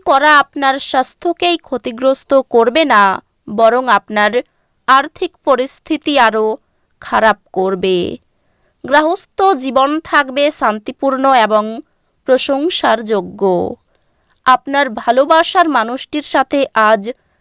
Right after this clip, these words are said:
শিষ্ট আচরণ করুন। আজকে কাজ সময়ে শেষ করে ঘরে চলে যাওয়া আপনার জন্য ভালো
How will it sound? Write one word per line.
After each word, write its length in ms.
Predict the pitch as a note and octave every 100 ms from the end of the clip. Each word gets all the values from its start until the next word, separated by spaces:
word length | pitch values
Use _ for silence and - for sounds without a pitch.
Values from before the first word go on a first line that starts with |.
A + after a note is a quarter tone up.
| _
শিষ্ট 420 | - - D#4+ E4 - - A3
আচরণ 400 | G#3+ B3 B3 G3+ G3 A3
করুন। 320 | G3+ F#3+ G3 F#3 F3+ A#3 _ _ _ _ _ _ _
আজকে 320 | B3+ C4+ C4 F#4+ F#4
কাজ 160 | E4 D#4 C#4+ -
সময়ে 360 | C4+ A#3+ C4+ C4+ -
শেষ 180 | A#3 A#3 - -
করে 200 | D4 C#4 G3+
ঘরে 220 | - G#3 B3+ -
চলে 200 | D#4 D#4 C4
যাওয়া 280 | G#3+ G3 F#3 G3 _ _ _ _ -
আপনার 420 | A3+ - C4+ C#4+ C4+
জন্য 260 | C4+ C4+ C4+ C#4 A3+
ভালো 240 | A3 G3